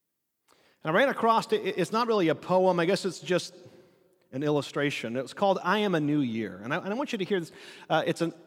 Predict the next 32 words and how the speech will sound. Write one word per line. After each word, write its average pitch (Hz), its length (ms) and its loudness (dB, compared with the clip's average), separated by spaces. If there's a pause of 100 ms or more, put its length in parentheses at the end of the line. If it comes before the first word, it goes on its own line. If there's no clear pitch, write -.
(260)
unknown 202 460 4
source. 180 480 2
I - 20 2
don't 185 140 2
know 190 100 2
who 180 80 4
the 170 160 2
author 151 260 2
was, 147 280 2
but 165 100 0
I, 151 260 -2 (200)
I, 180 180 4
I 180 60 2
thought 240 240 -2
it, 196 120 -4
it 185 140 -2
caused 214 320 0
me 220 80 0
to 196 80 4
kinda 180 240 -4
reflect 156 720 -2 (680)
and 143 200 -4
pause 147 500 2
in 151 120 -2
this 147 160 -2
new 165 120 -2
year 160 280 0
and 147 120 -2
think - 220 -8
about 110 260 -4
these 107 200 -12
things. 87 380 -14